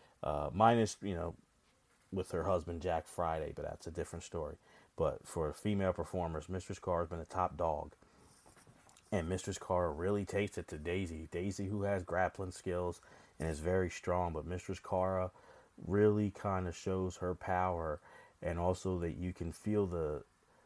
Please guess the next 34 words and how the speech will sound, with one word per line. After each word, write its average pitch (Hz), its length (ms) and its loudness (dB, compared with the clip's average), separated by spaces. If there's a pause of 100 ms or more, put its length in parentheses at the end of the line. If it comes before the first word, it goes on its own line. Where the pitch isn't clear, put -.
(720)
the - 80 -8
central 98 500 0
energy 101 380 -2
between 127 280 -2
the 123 80 0
two. 131 360 0 (440)
And 80 120 -2
I 78 80 2
think 95 200 0
I 87 60 2
really 85 280 2
felt - 420 2
like, 73 260 -2 (100)
you 78 160 -4
know, 71 240 -6
Mistress 87 360 -4
Cara 87 460 4
really, 87 680 -2 (460)
and 98 260 0
Daisy 92 340 -2
were 76 80 -4
both 82 280 -2
very 82 320 -2
turned 80 360 -2
on 82 380 -2 (480)
during 80 260 -2
this 78 200 -4
match. 76 400 -8
And 82 80 -8
it 78 80 -8
was 73 280 -10 (720)
kinda 92 280 4
like, 80 260 0
hey, 87 260 0